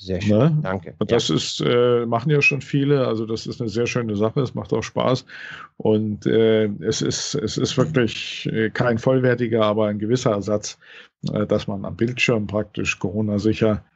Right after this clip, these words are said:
Speaker 2: ohne Obergrenze, ohne, äh, irgendwie Anreisestress oder sowas, was derzeit ohnehin nicht geht,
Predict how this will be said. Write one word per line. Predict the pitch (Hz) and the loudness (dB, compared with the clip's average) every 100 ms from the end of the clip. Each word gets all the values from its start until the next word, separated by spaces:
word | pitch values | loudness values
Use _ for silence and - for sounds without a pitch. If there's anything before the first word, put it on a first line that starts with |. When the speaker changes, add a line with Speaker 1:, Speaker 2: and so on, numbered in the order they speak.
| - | -2
Speaker 2:
ohne | 165 160 135 | 4 4 4
Obergrenze, | 123 120 113 107 110 107 113 110 | 2 2 0 2 0 0 0 0
ohne, | 123 127 117 101 - - - - _ | 0 2 2 2 -2 -20 -20 -20 _
äh, | - | 0
irgendwie | 107 110 113 104 107 104 101 104 98 | 2 2 0 0 0 2 0 0 0
Anreisestress | 107 123 117 110 107 107 - 113 107 - | 0 0 2 2 4 2 0 2 2 2
oder | 110 101 | -2 -2
sowas, | 101 104 - | -2 -2 -2
was | 107 - | -4 -2
derzeit | 113 101 107 104 | -4 -2 -2 -2
ohnehin | - 110 101 110 | -4 -4 0 0
nicht | 117 110 | 0 0
geht, | 117 107 107 | 2 2 0